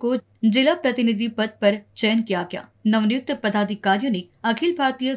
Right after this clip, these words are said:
ग्रामीण पत्रकार संघ के जिला अध्यक्ष अरुण महाजन, जिला सचिव दिलीप गजबी,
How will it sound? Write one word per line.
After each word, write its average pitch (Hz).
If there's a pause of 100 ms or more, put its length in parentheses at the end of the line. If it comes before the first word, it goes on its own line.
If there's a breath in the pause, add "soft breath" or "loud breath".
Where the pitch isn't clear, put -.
ग्रामीण 214
पत्रकार 196
संघ 190
के 233
जिला 196
अध्यक्ष 202
अरुण 226
महाजन, 202 (260)
जिला 269
सचिव 302
दिलीप 233
गजबी, 208